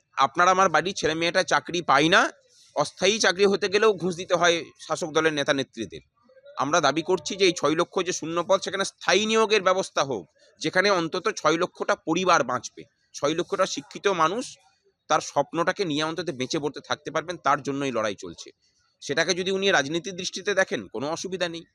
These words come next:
আমরা দাবি করছি যে এই রাজ্যে যে লক্ষ লক্ষ অস্থায়ী কর্মচারী, সেই কর্মচারীদের জন্য পৃথক ওয়েজ বোর্ড তৈরি করা, তাদের জন্য, আহ, যাদের যোগ্যতা আছে তাদেরকে স্থায়ীকরণ করার ব্যবস্থা করো, যেটা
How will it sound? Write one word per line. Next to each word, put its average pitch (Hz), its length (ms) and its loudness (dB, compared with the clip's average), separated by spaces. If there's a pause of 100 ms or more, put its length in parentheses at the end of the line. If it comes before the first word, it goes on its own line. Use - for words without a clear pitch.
(1040)
আমরা 175 260 2
দাবি 180 220 4
করছি 208 300 2
যে 208 100 2
এই 175 80 6
রাজ্যে 180 320 -2
যে 170 120 -2
লক্ষ 170 320 -4
লক্ষ 233 260 2
অস্থায়ী 180 340 0
কর্মচারী, 139 680 -4 (440)
সেই 165 160 -4
কর্মচারীদের 165 720 -2
জন্য 180 220 -4
পৃথক 165 340 -6
ওয়েজ 135 180 2
বোর্ড 156 200 0
তৈরি 170 220 -2
করা, 170 240 -6 (580)
তাদের 160 260 2
জন্য, 180 520 0 (580)
আহ, 127 440 2 (1080)
যাদের 151 200 2
যোগ্যতা 156 380 0
আছে 180 160 0
তাদেরকে 170 380 -4
স্থায়ীকরণ 165 540 0
করার 175 240 4
ব্যবস্থা 170 340 -4
করো, 165 180 -6
যেটা 160 240 -6